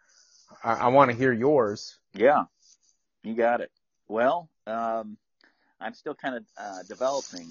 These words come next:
Speaker 2: mine a bit, but one of the big ones that I came up with is buying, not, not buying, but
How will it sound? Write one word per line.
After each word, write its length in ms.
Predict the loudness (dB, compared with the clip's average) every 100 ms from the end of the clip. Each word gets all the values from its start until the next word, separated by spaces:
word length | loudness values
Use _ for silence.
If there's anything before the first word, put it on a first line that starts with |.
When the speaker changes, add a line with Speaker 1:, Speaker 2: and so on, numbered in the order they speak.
| -16
Speaker 2:
mine 380 | -16 -16 -16
a 60 | -14
bit, 160 | -10 -10 -6
but 180 | -4 -4 -8 -14
one 280 | -6 -4 -4
of 80 |
the 80 | -4
big 260 | -2 -2 -4
ones 480 | -10 -10 -14 -18 -20 -20 -20 _ _ _ _ _ _
that 160 | -8 -6 -2
I 360 | -2 -4 -10 -18 _ _ _ -20 -14
came 240 | -10 -4
up 160 | -6 -6
with 180 | -12 -12 -14
is 320 | -14 -14 -16 _ -20 -20 -20 _ -2
buying, 420 | 0 -2 -6 -10 _ _ -20 -18 -10
not, 160 | -10 -12 -20 _
not 180 | -14 -10
buying, 380 | -10 -10 -14 -14
but 160 | -12